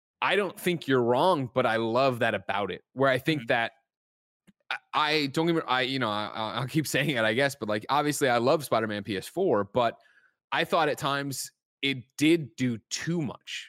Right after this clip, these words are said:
Speaker 1: I, th-, I, everybody always harps on the Mary Jane stuff, which I didn't hate, but I didn't love. But then it was more the fact of, you know, for Spider-Man P S four, introducing the Sinister Six, right? But rather than us chase them all down, th-, like, in a,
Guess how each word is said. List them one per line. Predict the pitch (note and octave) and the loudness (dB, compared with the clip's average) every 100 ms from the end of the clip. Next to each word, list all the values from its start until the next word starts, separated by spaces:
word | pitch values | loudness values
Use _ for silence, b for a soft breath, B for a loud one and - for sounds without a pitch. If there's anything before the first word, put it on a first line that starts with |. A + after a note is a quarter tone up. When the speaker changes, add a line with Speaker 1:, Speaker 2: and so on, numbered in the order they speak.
| - | -4
Speaker 1:
I, | C3+ | -4
th-, | C#3 C#3 D3 D3 C#3+ B2+ | -2 0 2 2 0 0
I, | |
everybody | E3 G3+ E3+ | 2 4 4
always | B2+ C#3 B2+ | 4 2 0
harps | C3 A2+ - | 0 0 -2
on | A2 G#2+ | -4 -4
the | G#2 | -2
Mary | A2 G#2 | 0 0
Jane | G#2 A2 A2+ | 0 -4 -4
stuff, | - F#2+ | -4 -4
which | G#2+ | -2
I | D3 | 0
didn't | E3+ C3 | 0 -2
hate, | G#2 D#3+ C3 | 0 0 2
but | A#2+ | 0
I | A#2+ | 0
didn't | A#2+ F#2+ | -2 -6
love. | D2+ F#2 - B B B _ | -12 -12 -18 B B B _
But | E3 | 2
then | F3+ G#3+ | 2 2
it | |
was | G3 D#3 | 0 2
more | D#3+ G3 | 2 2
the | F3+ | 2
fact | D3+ C3+ - | 2 0 2
of, | B2+ B2 B2 | 2 2 0
you | B2 | -2
know, | A2 A2 A#2 | -2 -4 -6
for | C3+ A#2+ | -4 -2
Spider-Man | - A#2 A2+ A2+ | 0 -2 -2 -6
P | A#2+ A2 | -4 -6
S | - | -2
four, | E3 C#3 | 2 2
introducing | C3 B2+ C3+ D#3 C3+ A#2+ | 2 0 -2 -4 -4 -4
the | A2+ | -4
Sinister | - C#3 - G2+ | -4 -4 -6 -8
Six, | - F3 - G#2+ | -4 -4 -4 -4
right? | G#2 G2+ - | -2 -2 -2
But | G#2+ - B B B - | -2 -2 B B B -2
rather | D3 E3 E3+ | 0 2 2
than | D3+ D3 C3+ - | 2 0 0 -2
us | C#3 - | -2 -2
chase | - D3+ C#3 | -2 -2 -2
them | C3+ B2+ | -2 0
all | B2+ B2+ | 0 2
down, | B2+ B2+ B2+ C3+ | 0 0 0 -2
th-, | - - | -6 -6
like, | B2+ B2 A#2+ | -2 0 0
in | |
a, | A#2+ | -4